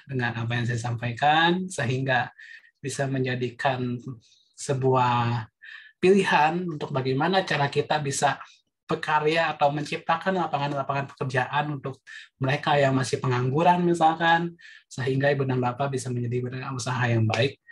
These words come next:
khususnya berwirausaha di dalam Dhamma yang sudah Sang Buddha ajarkan dengan jelas dalam kehidupan kita sehari-hari. Ya, semoga bisa bermanfaat dan semoga bisa dipahami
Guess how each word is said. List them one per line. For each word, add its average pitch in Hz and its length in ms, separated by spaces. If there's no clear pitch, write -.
khususnya 156 800
berwirausaha 139 880
di 131 80
dalam 120 320
Dhamma 120 400
yang 117 160
sudah 113 400
Sang 117 240
Buddha 113 240
ajarkan 117 480
dengan 113 240
jelas - 640
dalam 120 240
kehidupan 113 320
kita 113 160
sehari-hari. 107 640
Ya, 127 240
semoga 131 400
bisa 139 160
bermanfaat 127 880
dan 120 640
semoga 123 400
bisa 113 240
dipahami 127 880